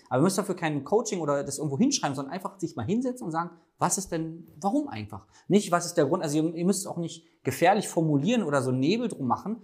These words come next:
sondern einfach fragen, „Warum? Warum? Warum? Warum?“ Und dann irgendwann sagen sie dir das und sagst du, „Gut, dann machen wir zwei Sachen. Ich helfe dir abzunehmen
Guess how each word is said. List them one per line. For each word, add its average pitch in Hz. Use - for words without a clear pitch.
sondern -
einfach 190
fragen, 147
„Warum? 226
Warum? 139
Warum? 170
Warum?“ 165
Und 135
dann 127
irgendwann 196
sagen 220
sie 156
dir 107
das -
und 131
sagst 165
du, 175
„Gut, 208
dann 127
machen 156
wir 202
zwei 214
Sachen. 117
Ich -
helfe 135
dir -
abzunehmen 247